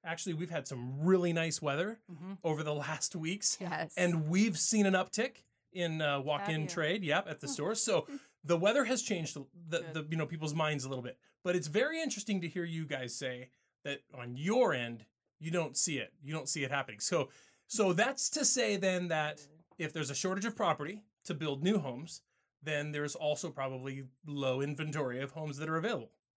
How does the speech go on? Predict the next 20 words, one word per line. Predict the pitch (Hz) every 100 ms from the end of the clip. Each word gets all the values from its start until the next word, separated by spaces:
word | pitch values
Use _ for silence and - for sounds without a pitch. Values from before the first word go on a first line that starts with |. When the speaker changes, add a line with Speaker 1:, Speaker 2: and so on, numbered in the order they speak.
| _ _
Speaker 1:
Is | 147
that | 135 131 - - -
safe | - 147 135
to | 143
say? | 143 160 220 _ _ _ _
Speaker 2:
Yeah, | 170 214 233 139
I | 156
mean, | 185 175
I | 190
think | 196 190 -
that | 175 - 160 _ 160
the | 160 170 156 -
inventory | 190 196 185 185 175
is | 160
incredibly | 151 196 196 160
low | 151 143
right | 143 139
now, | 151 151
which | 151 -
then | 151 139